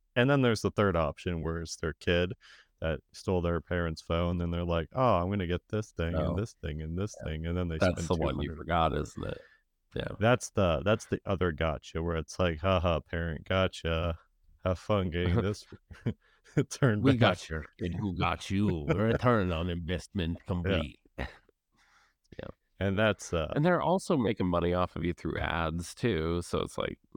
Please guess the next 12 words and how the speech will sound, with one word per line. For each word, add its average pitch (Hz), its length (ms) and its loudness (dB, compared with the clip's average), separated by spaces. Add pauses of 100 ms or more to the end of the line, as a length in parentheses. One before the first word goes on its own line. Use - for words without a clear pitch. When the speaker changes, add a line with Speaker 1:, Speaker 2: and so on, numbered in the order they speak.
Speaker 2:
you 92 100 0
know. - 300 -6 (680)
Speaker 1:
Right. 101 440 0
Speaker 2:
I - 40 -14
don't - 260 -14
know. - 60 -20 (960)
Speaker 1:
Yeah. - 120 -10 (340)
And, 113 160 -2
Speaker 2:
I 85 80 0
mean, - 80 -2
Speaker 1:
like 127 180 -2
Speaker 2:
TikTok - 480 -2